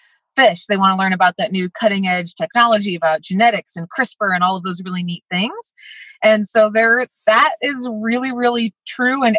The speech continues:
accurate. Um, and she had a lot of other really interesting kind of insider-ish insights about the cites and I U C N red listing and, you know, the, the, the double-edged sword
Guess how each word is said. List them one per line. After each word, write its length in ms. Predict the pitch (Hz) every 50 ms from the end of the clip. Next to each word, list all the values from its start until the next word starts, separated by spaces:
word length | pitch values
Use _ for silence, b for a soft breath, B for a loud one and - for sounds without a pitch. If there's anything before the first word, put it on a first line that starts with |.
| -
accurate. 540 | 180 196 208 - - 262 269 294 330 370 - _ - - -
Um, 300 | 196 196 190 190 190 190
and 100 | 196 190
she 120 | - 208
had 100 | 220 226
a 60 | 220
lot 260 | 208 196 190 190 196 196
of 100 | 190 185 _
other 240 | - 208 202 214 202
really 640 | 190 196 202 208 220 233 240 247 240 240 233 233 - -
interesting 720 | 214 226 233 - 240 233 - - - 208 208 202 202 202
kind 180 | 185 - 190 190
of 80 | 185 - - -
insider-ish 1040 | 190 202 226 254 - _ - 240 233 240 - 247 - - 220 233 254 - - - - _
insights 600 | 170 190 214 233 226 - 262 262 269 285 262 - -
about 400 | 214 196 185 175 175 180 - - _ B B B B B B B -
the 80 | 180
cites 720 | 175 - - 240 247 247 240 220 214 202 202 196 196 180 - 175
and 200 | 175 175 175 175 -
I 100 | - 185
U 140 | 190 202 208
C 280 | - - - 202 196 185
N 180 | 175 175 175
red 240 | 175 226 247 254 247
listing 640 | 226 220 214 208 - _ - 202 196 190 185 180 175
and, 140 | 170 170 170 - b b b b b b _
you 100 | 208 202
know, 140 | 208 208 196
the, 120 | 196 190 - _
the, 120 | 214 196 180 - _ _ _ _ _ _ _ _ _ _ _
the 100 | 190 190
double-edged 640 | 175 - 233 240 247 240 233 220 208 208 190 180 - - -
sword 580 | - - 247 247 247 233 226 214 202 190 180 180